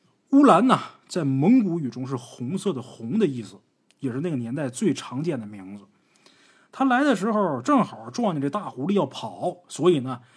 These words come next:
上前就来撕咬。那大狐狸百密一疏，万没想到十七号农场里边会有这么凶悍的巨犬呢？哎，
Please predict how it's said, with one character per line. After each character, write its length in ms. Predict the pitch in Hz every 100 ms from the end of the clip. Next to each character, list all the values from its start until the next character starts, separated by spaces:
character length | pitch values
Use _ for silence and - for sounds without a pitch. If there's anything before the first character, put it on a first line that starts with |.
| _ _
上 260 | - 202 123
前 160 | 120
就 120 | 143
来 100 | 131
撕 220 | 135 - 147
咬。 180 | - _ _ _ _ _
那 100 | 233
大 200 | 226 226
狐 140 | 139
狸 80 | 202
百 280 | 180 135 139
密 200 | 208 233
一 120 | 214
疏， 280 | 160 185 165
万 180 | 185 277
没 160 | 175 240
想 260 | 160 104
到 140 | 123 165
十 220 | - 196
七 80 | 202
号 120 | 196
农 140 | 170 196
场 160 | 165
里 120 | 165
边 140 | 113 113 - _ _ -
会 100 | 208
有 100 | 131
这 100 | 277
么 80 |
凶 260 | - - 208
悍 200 | 170 170
的 80 | 127
巨 260 | - 320 170
犬 200 | - 139 -
呢？ 80 | _ _ _
哎， 260 | 131 123